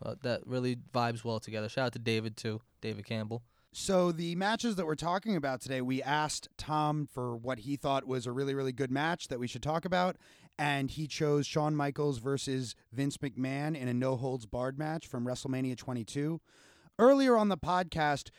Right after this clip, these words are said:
Speaker 2: we talked about some of the matches that occurred later in this feud, but none of them are anywhere near the, the greatness of this one particular match. So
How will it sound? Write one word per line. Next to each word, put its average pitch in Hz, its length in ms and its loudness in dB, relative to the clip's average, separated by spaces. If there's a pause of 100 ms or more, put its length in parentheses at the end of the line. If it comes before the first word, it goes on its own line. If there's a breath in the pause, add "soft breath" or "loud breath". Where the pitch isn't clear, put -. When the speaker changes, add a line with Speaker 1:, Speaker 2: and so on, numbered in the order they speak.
(120 soft breath)
Speaker 2:
we 156 140 -2
talked 170 360 0
about 156 280 4
some 175 160 2
of 180 80 4
the 151 80 2
matches 143 460 0
that 131 100 0
occurred 143 400 -2
later 131 460 2
in 127 160 0
this 117 200 -2
feud, 117 520 0 (260 soft breath)
but 143 400 2
none 185 280 6
of 175 120 6
them 135 480 2 (140)
are 127 360 0
anywhere 151 460 2
near 135 400 2
the, 113 340 -2
the 127 120 -4
greatness 139 480 -2
of 120 120 -6
this 123 200 -6
one 123 180 -2
particular 113 460 -6
match. 107 260 -4 (260 loud breath)
So 123 380 0